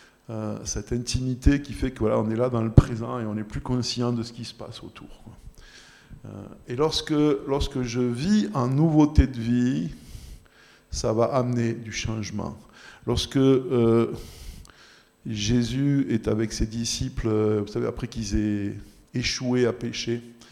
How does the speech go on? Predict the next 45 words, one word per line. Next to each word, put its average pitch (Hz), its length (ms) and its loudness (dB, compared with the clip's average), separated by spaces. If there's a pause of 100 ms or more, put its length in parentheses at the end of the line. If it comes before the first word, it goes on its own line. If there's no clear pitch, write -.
(160)
à - 40 -20
pêcher - 320 -4
au 92 100 -10
filet, 101 380 -6 (280)
hein, 104 120 -14 (720)
et 110 40 -12
puis 107 140 -16
qu'il 110 160 -4
est 107 80 -6
sur 120 160 -2
la 117 100 2
plage, 117 340 0
il 107 60 -6
leur 104 140 2
a 104 60 -2
préparé 107 500 -6
du 107 200 -8
feu, 104 340 -4
il 104 60 0
y - 20 -2
a 98 40 -4
des 101 80 -6
poissons, 104 480 -6
il 101 60 -8
y - 20 -6
a 104 40 -6
du 104 140 -8
pain, 104 200 -6
tout 113 240 2
est 113 40 2
prêt. 104 340 -6 (560)
Et - 60 -10
puis - 280 -12
il 120 120 -4
les 101 160 -4
accueille 110 420 -6
dans, 90 220 -10 (640)
dans 85 80 -10
ce - 160 -6
récit 104 260 -6
dans 98 200 -4
Jean 104 160 0
vingt 101 280 -2
et 104 80 2
un. 107 140 -6